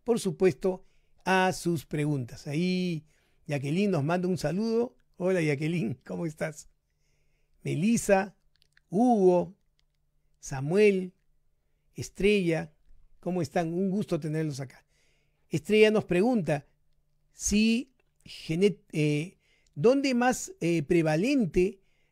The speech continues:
la genética en el déficit de atención? Y una buena pregunta la que me hace Estrella,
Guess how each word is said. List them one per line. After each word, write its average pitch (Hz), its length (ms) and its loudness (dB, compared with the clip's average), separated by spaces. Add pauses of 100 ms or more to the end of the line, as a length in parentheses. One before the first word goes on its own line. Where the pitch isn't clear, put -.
(120)
la 208 200 4
genética 220 460 0
en 185 100 2
el 160 100 -2
déficit 196 240 0
de 190 60 2
atención? 160 400 -4 (280)
Y 165 120 -2
una 262 200 0
buena 262 260 2
pregunta 240 400 2
la 214 80 2
que 180 100 0
me 180 100 -2
hace 202 140 -2
Estrella, 240 420 -4